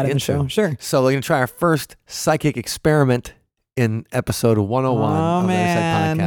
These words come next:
Speaker 2: Podcast. So let's get to that right now. So here's five minutes of alpha waves, a little Star Trek melody influence,
Speaker 1: Okay.
Speaker 2: and, okay, close your eyes,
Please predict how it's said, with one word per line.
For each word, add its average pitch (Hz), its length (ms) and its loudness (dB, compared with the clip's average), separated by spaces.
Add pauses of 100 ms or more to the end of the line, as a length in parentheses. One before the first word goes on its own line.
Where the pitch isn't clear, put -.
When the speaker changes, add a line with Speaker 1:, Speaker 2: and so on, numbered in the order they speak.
Speaker 2:
Podcast. - 80 -14 (340)
So 120 320 0 (260)
let's 143 360 0
get 131 220 0
to - 100 -10
that 113 200 0
right 117 220 2
now. 98 320 0 (120)
So - 140 -2
here's 127 320 2
five 139 420 0
minutes 120 400 0
of 123 440 2 (640)
alpha 127 340 2
waves, 135 540 2 (220)
a - 60 -10
little 120 280 0
Star 123 280 0
Trek 117 260 0
melody 127 600 2
influence, 147 680 -2 (340)
Speaker 1:
Okay. - 180 -4
Speaker 2:
and, 110 480 0 (600)
okay, 90 440 0 (400)
close 101 360 -2
your 127 140 2
eyes, 104 520 0